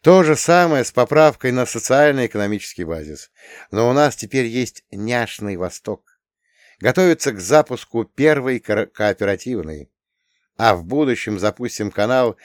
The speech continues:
где гу-, будем показывать тщательно отобранный зарубежный телевизионный контент.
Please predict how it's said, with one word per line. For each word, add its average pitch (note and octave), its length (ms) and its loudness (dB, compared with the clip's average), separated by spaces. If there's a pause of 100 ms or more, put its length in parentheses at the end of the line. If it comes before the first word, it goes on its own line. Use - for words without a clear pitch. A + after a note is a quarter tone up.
(300)
где D#3+ 200 4
гу-, F3 200 4
будем D#3+ 420 0
показывать C#3+ 600 2
тщательно D3 680 0
отобранный B2+ 640 0 (240)
зарубежный B2+ 760 2
телевизионный G#2+ 640 -2
контент. E2+ 600 -8